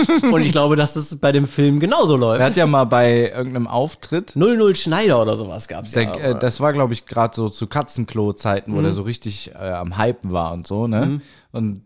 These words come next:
Speaker 2: dann hat er wohl bei irgendeinem Auftritt, wo er wusste, die erwarten jetzt alle von mir nur die großen Hits und so,
Speaker 1: Mhm.
Speaker 2: hat er sich eiskalt irgendwie eine, zwei Stunden dahingesetzt und hat nur Jazz-Instrumentals gespielt und danach ist er nach Hause gefahren.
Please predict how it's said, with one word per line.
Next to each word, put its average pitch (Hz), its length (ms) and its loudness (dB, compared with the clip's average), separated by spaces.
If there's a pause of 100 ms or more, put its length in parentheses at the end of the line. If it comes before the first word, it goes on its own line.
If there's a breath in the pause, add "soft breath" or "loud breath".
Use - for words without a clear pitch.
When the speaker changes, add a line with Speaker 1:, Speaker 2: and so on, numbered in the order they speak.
Speaker 2:
dann 101 180 -2
hat 113 120 -4
er 117 100 -2
wohl 113 120 -2
bei 104 180 2
irgendeinem 117 280 -4
Auftritt, 113 460 -6
wo 110 100 -2
er 104 140 0
wusste, 120 340 -6
die 104 140 -4
erwarten 117 460 -4
jetzt 110 160 -4
alle 117 200 -2
von 110 200 -6
mir 113 160 0
nur 113 160 0
die 107 180 -8 (460)
großen 123 360 0
Hits 123 280 -4
und 127 120 -6
so, 135 260 0 (100)
Speaker 1:
Mhm. 139 300 -6
Speaker 2:
hat 117 100 -2
er 123 80 2
sich 117 200 -4
eiskalt 131 560 -2
irgendwie 123 300 -4
eine, 120 160 -2
zwei - 400 -2
Stunden 143 360 -2
dahingesetzt 127 600 -4
und 123 60 -2
hat 123 140 -4
nur 175 340 0 (120)
Jazz-Instrumentals 113 1300 0
gespielt 113 540 -2
und 123 120 -8
danach 135 300 0
ist 127 160 -10
er 123 60 0
nach 123 100 2
Hause 95 280 2
gefahren. 85 400 -2